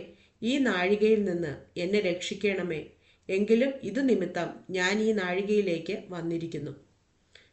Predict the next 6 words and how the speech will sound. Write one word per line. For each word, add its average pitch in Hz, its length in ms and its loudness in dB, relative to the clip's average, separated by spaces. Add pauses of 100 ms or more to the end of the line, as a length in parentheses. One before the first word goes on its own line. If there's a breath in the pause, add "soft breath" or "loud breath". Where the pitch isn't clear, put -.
(140)
പിതാവേ, 233 440 4 (180)
നിന്റെ 220 300 2
നാമത്തെ 208 460 2
മഹത്വപ്പെടുത്തണമേ. 170 1040 -4 (600 soft breath)
അപ്പോൾ 214 340 2
സ്വർഗത്തിൽ 226 540 0